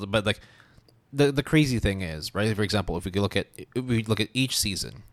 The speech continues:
up until recording that we have done the Anime Palette podcast, Winter twenty twenty-one,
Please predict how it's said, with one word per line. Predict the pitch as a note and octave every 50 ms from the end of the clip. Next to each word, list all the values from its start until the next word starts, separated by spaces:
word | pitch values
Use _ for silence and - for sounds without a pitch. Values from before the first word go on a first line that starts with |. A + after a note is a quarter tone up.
| _ _ _ -
up | G2+ G2+ -
until | - G#2 - G#2
recording | G#2+ A2 - - G#2+ F#2+ F2 F2 F2
that | F2 E2+ E2
we | F2+ F2+
have | F#2 F#2 F#2 F#2 E2+ _ _ -
done | F#2+ F#2 F#2 F#2+ F#2+ - - E2+
the | - F#2 F2+ F2 F2+ F2 -
Anime | - F#2+ F#2+ F#2 F#2+
Palette | F#2 - F#2+ G2 A2
podcast, | - - - - - E2 C2 - - - - _ _ _ _ _ -
Winter | F#2+ G2 A2+ A2
twenty | - A2+ G#2+ - A2 G#2+ A2+ - -
twenty-one, | - - F#2+ - - G2 F#2 F#2 G#2+ C#3+ D#3+ C#3